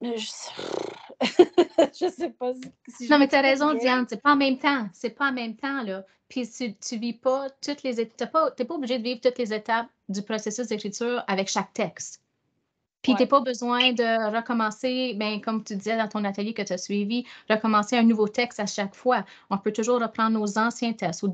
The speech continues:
Speaker 2: euh, textes ou demander à l'élève de choisir un parmi les textes qui aimerait justement, euh, améliorer une telle section selon la leçon que tu viens, euh, d'enseigner. Puis justement, euh, plus tard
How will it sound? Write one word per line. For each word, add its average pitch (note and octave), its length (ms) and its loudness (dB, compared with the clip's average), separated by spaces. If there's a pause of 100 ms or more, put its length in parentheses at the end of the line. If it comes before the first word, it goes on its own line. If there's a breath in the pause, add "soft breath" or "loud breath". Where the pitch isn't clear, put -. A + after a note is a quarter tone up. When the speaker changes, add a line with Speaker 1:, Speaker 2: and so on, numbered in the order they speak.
(120)
Speaker 2:
euh, F#3+ 80 2
textes A3+ 400 -2
ou G3 80 -2
demander F#3+ 340 0
à G3+ 60 2
l'élève G#3 420 2 (380 loud breath)
de F3+ 420 6
choisir G#3 540 4
un G3 80 2
parmi G3+ 420 0
les G3+ 180 0
textes G#3+ 300 -6
qui A#3+ 220 2
aimerait A3 420 2
justement, G#3 640 -2 (460 loud breath)
euh, E3+ 60 2 (120)
améliorer G#3+ 640 2
une G#3+ 160 -4
telle G#3 220 -6
section G#3 560 -8
selon G#3 760 -4
la F#3 160 -4
leçon F#3+ 340 -4
que G#3 140 -10
tu G3 240 -12
viens, F#3+ 560 -6 (100)
euh, E3 480 -4 (380 soft breath)
d'enseigner. F#3+ 640 2
Puis G#3 180 0
justement, A3+ 800 0 (480 soft breath)
euh, F#3+ 160 -6
plus B3 340 -4
tard A#3 680 -2